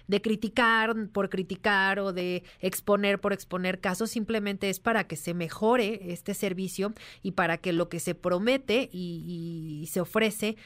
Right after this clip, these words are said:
a los usuarios, eh, de los servicios de salud, pues realmente se cumpla, porque pues ahora lo que ayer decía el presidente, y lo escuchábamos unos, eh, momentitos antes de que entraras al aire, Georgina, pues es que se va a enviar a domicilio incluso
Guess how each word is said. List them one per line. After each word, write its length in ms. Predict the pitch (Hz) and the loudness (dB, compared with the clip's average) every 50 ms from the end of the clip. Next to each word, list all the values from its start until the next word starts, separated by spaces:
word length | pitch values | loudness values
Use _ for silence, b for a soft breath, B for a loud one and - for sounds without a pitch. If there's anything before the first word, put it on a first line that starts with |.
| B B B B | B B B B
a 120 | - 165 | -2 -2
los 180 | 170 175 165 - | 0 0 -2 -4
usuarios, 720 | 185 - - 208 190 185 185 190 196 202 - - - - - | -6 -4 0 2 2 2 2 0 -2 -4 -4 -8 -12 -10 -8
eh, 340 | 170 170 160 160 160 151 147 | -6 -6 -4 -4 -6 -6 -4
de 80 | 175 165 | -4 -4
los 140 | 170 165 | -4 -2
servicios 400 | - 185 170 180 175 165 196 196 | -4 -4 -4 -4 -4 -4 -4 -4
de 100 | 185 185 | -4 -4
salud, 300 | 180 196 185 190 180 - - | -2 -2 0 0 0 -2 -2
pues 220 | - 196 180 165 165 | -2 -2 -2 0 0
realmente 600 | 170 170 170 180 180 170 170 - 185 175 165 - | -2 -2 -2 -2 -4 -4 -2 -2 -2 -2 -2 -2
se 180 | - 180 180 | -2 -4 -2
cumpla, 440 | - 214 240 226 214 - 190 208 - B B B B B - | 0 0 0 0 2 2 0 0 0 B B B B B -2
porque 240 | 185 180 - 175 | -2 0 0 -2
pues 200 | - 170 170 - | -4 -4 -4 0
ahora 240 | 190 170 170 180 180 | 0 2 2 2 2
lo 140 | 190 185 185 | 0 0 -2
que 240 | - 175 170 160 135 | -4 -4 -4 -4 -4
ayer 320 | 147 185 180 165 185 185 180 | -2 -2 -2 0 -2 -2 -2
decía 280 | 185 175 - 196 185 | -2 -4 -2 -2 -2
el 60 | 180 | -2
presidente, 460 | 185 190 - - 226 240 254 247 254 240 | -2 -4 -4 0 0 0 0 2 0 0
y 40 | |
lo 100 | 196 165 | 0 -2
escuchábamos 680 | 147 - - - - 196 180 185 190 185 180 170 - B B B B B B | -6 -8 -8 -4 0 0 2 2 0 0 -2 -4 -6 B B B B B B
unos, 280 | - 185 185 196 190 202 | -2 0 0 0 0 -2
eh, 240 | 196 - 190 185 175 | -4 -4 -4 -4 -2
momentitos 600 | 175 175 170 170 175 175 190 185 170 190 180 190 | -2 -2 -2 -2 -4 -4 -4 -4 -4 -2 -2 -2
antes 240 | 185 175 190 185 | -2 -2 -2 -4
de 80 | 185 165 | -4 -4
que 80 | - 165 | -6 -4
entraras 400 | 165 185 180 180 185 180 - 202 | -2 0 0 0 0 0 0 0
al 160 | 190 180 175 | 0 0 0
aire, 180 | 175 170 180 | 0 -2 -2
Georgina, 340 | 175 - 180 - 190 180 196 | -4 -6 -6 -4 -4 -4 -4
pues 180 | 190 - 170 180 | -4 -4 -4 -6
es 120 | 180 - | -4 -2
que 180 | - 208 196 185 B B B B | 0 0 0 -2 B B B B
se 180 | - - 202 | 0 2 2
va 260 | 185 185 185 185 185 - | 4 4 4 2 2 0
a 100 | - 196 | -2 -2
enviar 440 | 196 190 185 170 175 196 190 190 190 | 0 0 0 0 0 0 0 2 2
a 120 | 180 196 202 | 2 2 2
domicilio 680 | 185 180 175 180 175 160 - - 254 302 320 285 226 | 2 2 0 -2 -4 -4 -2 0 2 4 4 4 2
incluso 580 | 185 165 - 190 196 190 - - 202 196 190 | 2 0 0 0 2 2 2 2 2 0 0